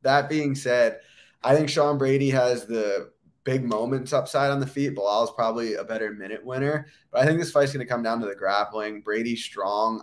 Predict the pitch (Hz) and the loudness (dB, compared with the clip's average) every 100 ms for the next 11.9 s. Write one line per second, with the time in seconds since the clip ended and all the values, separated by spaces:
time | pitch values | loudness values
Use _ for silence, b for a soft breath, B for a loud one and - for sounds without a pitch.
0 | 95 101 113 110 113 113 110 - _ _ | -6 -8 -8 -8 -4 -4 -6 -12 _ _
1 | 101 101 110 110 113 113 110 104 - _ | 0 2 0 -4 -4 -2 -2 -6 -12 _
2 | 107 107 101 95 104 107 113 98 - 104 | -8 -6 -6 -8 -8 -4 -4 -4 -6 -8
3 | 104 123 123 123 123 127 131 139 139 B | -4 -4 -4 -4 -2 4 8 8 6 B
4 | B - 117 117 120 117 113 - - 117 | B -6 -2 4 4 4 0 -4 -4 -2
5 | 117 113 113 110 107 107 110 113 110 107 | 0 0 -2 -4 -6 0 2 4 4 2
6 | 101 110 113 107 - 104 101 101 101 104 | 4 6 6 2 0 0 0 2 4 4
7 | 98 101 104 107 104 104 b b _ - | 2 0 0 0 0 -4 b b _ 0
8 | 123 143 147 123 - - 110 117 113 110 | 4 6 4 2 2 -2 0 0 -2 -6
9 | 101 101 107 107 95 95 101 107 107 98 | -4 -4 -4 -2 0 2 2 2 2 2
10 | 104 107 113 104 113 107 104 107 107 95 | 0 -6 -10 -8 -8 -6 -2 -2 -4 -6
11 | 85 90 101 104 - - 101 90 101 | -8 -8 -10 -12 -6 0 2 2 0